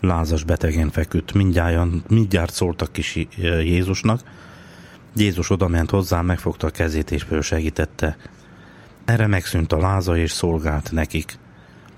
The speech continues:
Amikor lement a nap és beesteledett, odavitték hozzá a betegeket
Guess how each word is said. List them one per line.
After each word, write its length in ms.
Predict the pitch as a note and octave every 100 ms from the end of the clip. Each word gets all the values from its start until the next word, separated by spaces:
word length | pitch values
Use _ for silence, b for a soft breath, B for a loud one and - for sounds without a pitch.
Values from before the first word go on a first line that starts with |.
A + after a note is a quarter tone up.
| -
Amikor 400 | G#2 G#2+ G#2 G#2
lement 380 | G2+ F2 E2 D#2
a 40 |
nap 220 | E2+ F2 E2
és 160 | D#2
beesteledett, 720 | E2+ F2 D#2+ E2+ D#2+ D#2 D#2+
odavitték 480 | F2+ E2+ D#2+ - D#2
hozzá 300 | - D#2 D2+
a 60 | C#2+
betegeket 680 | E2+ - D#2+ D#2 - D#2